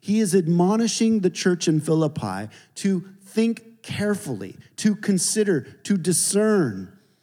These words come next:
as a Hebrew rabbi, he had in his mind the ancient Hebrew meditation, Haggah.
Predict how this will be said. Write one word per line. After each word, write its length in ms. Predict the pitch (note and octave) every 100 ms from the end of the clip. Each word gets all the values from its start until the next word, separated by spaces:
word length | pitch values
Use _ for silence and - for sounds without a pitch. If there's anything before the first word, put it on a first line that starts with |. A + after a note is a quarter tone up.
| _ _
as 160 | E3+ E3+
a 40 |
Hebrew 300 | F#3+ A#3 A#3
rabbi, 480 | G3 F#3+ G#3 F3 D#3
he 120 | D#3
had 240 | F#3 F#3 F3
in 100 | F3
his 240 | F#3+ F3
mind 300 | F3+ D#3+ D3+
the 140 | D3
ancient 400 | D#3+ F#3 - E3+
Hebrew 580 | - - F#3 E3 D#3+ D3
meditation, 920 | C#3+ D#3+ D#3+ - E3 D#3+ C#3 A#2+ C3 - - _
Haggah. 840 | - C#3 C#3 C3+ C#3+ C3+ A2+ -